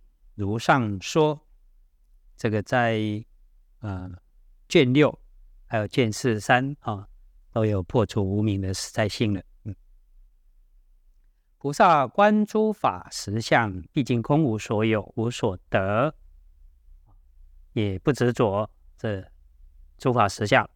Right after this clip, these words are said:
不执着，毕竟空。于众生中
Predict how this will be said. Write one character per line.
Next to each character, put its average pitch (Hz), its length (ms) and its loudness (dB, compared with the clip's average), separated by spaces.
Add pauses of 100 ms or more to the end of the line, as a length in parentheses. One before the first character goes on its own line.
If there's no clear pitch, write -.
不 127 100 -2
执 107 180 -4
着， 95 200 -4
毕 127 160 -2
竟 113 200 2
空。 165 300 0 (1900)
于 156 420 2
众 208 260 4
生 196 300 0
中 208 340 2